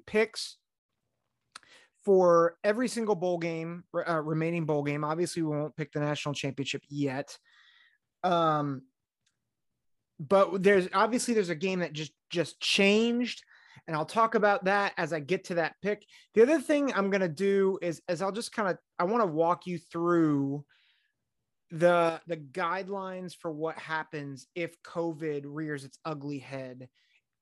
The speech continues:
for the playoff games, because that just came out, and I, I think there's, there's some stuff worthy to talk about there.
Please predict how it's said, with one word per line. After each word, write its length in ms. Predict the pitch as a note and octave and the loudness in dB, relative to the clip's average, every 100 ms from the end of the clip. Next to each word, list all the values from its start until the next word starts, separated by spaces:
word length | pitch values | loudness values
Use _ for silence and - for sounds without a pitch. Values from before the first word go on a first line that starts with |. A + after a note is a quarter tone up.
| - | -12
for 160 | D#3+ D3+ | -8 -8
the 100 | C3 | -10
playoff 420 | - C#3 C3 B2+ - | -12 -12 -12 -16 -16
games, 340 | C3+ C3 A#2+ - | -16 -16 -20 -14
because 280 | C#3+ D#3+ E3 E3 | -6 -6 -6 -4
that 240 | F#3 A3+ | -4 -2
just 180 | B3+ - | -6 -10
came 220 | A#3 G3+ | -8 -6
out, 300 | D#3+ F3 F#3 _ _ - | -6 -8 -10 _ _ -10
and 640 | E3 D#3+ D#3 D#3 D3+ D3 - _ _ _ _ - | -6 -4 -4 -4 -6 -8 -12 _ _ _ _ -6
I, 140 | F3 - | -6 -6
I 80 | F#3 | -6
think 240 | A3 G#3 | -6 -4
there's, 360 | G#3+ G3+ - - | -4 -4 -6 -8
there's 400 | F#3 F#3 D3+ - - | -6 -6 -8 -16 -16
some 180 | - | -14
stuff 260 | E3 - - | -12 -10 -10
worthy 460 | D#3 D#3+ F3 F3+ F3+ | -8 -6 -4 -4 -8
to 80 | |
talk 320 | D#3+ - D#3 D#3+ | -10 -10 -10 -8
about 300 | D3 C3+ C#3 | -10 -12 -14
there. 300 | C3 B2 | -14 -16